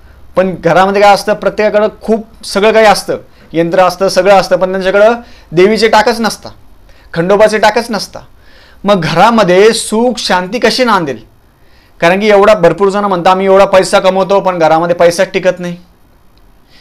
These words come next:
हीच गोष्ट आहे. Main म्हणजे कसं असतं, main महाराजांनी पण सांगितलं की आपले कुलदेवता, कुलदैवत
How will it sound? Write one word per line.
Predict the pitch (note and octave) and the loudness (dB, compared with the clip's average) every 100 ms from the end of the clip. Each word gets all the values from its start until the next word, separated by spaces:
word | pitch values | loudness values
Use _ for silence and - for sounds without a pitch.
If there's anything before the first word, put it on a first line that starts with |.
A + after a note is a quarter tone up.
| - - | -20 -20
हीच | - F#3+ A#3 G#3 | -10 -4 -2 0
गोष्ट | A3 G#3+ - | 0 0 0
आहे. | - A#2+ A2+ B2 | 0 -2 -10 -14
Main | D3+ F#3+ A3+ | -4 -2 0
म्हणजे | A3 A3 | -2 0
कसं | A3 A3 A3 | -2 0 -2
असतं, | G#3 F#3 G3+ | 0 0 0
main | G3+ F#3+ A3+ A#3 - - - - | 0 -2 -4 -8 -14 -20 -18 -4
महाराजांनी | E3 F#3 G3 A3+ A3+ | 0 2 0 0 0
पण | G#3+ A#3+ | 0 -2
सांगितलं | A3+ F#3 E3 D#3 D#3+ | -2 -4 -4 -4 0
की | |
आपले | G3+ G3 G#3+ A#3+ | 0 0 2 2
कुलदेवता, | B3 - G#3 G#3+ G3 A3 A3 A#3+ | 0 -6 -4 -2 2 2 2 0
कुलदैवत | A#3 A3+ A3+ G#3+ A3 | 0 -2 -2 2 2